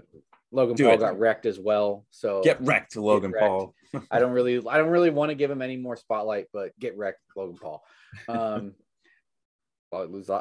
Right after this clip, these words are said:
Speaker 1: he lost three point five million. All right. Anyway,
Speaker 2: <laughs>
Speaker 1: let's get into the meat of the episode. Now,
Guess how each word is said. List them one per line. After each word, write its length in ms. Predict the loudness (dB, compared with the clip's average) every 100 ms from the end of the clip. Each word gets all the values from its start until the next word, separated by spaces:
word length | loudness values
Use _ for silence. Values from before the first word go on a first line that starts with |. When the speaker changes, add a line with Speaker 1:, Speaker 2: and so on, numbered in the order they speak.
| -2
Speaker 1:
he 80 | 2
lost 240 | 2 0
three 80 | -8
point 220 | -10 -8
five 160 | -10 -12
million. 280 | -16 -20 -20 _ _ _ 0
All 100 | 2
right. 140 | 2 0
Anyway, 540 | 0 2 4 2 0 -8 -14 -14
Speaker 2:
<laughs> 1500 | -14 -18 -20 _ -20 -20 _ _ _ _ _ _ _ _ 2
Speaker 1:
let's 260 | 2 0
get 300 | 2 4 4
into 560 | 4 2 0 -6 -12 -12
the 360 | -10 -10 -12 -14 _ -16
meat 480 | -6 -4 -4 -10 _ _ _ _ _ _ _ _
of 440 | 4 6 4 2 -10 _ _ _
the 180 | -4 0
episode. 560 | 0 -2 -6 -4 -4 -4
Now, 360 | -4 -4 -6